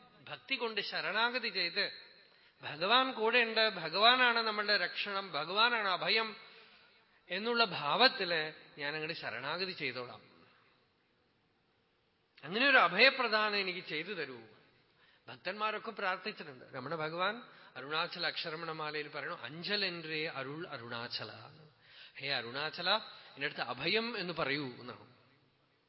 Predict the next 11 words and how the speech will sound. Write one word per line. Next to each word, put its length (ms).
രമണ 160
മഹർഷിയുടെ 760
വളരെ 600
അടുത്ത് 640
ഇരുന്ന, 480
പ്രിയമായിട്ടിരുന്ന 800
ഒരു 140
ഭക്തനുണ്ടായിരുന്നു, 1000
സബ് 180
രജിസ്ട്രാറായിരുന്ന 960
ഒരാള്. 480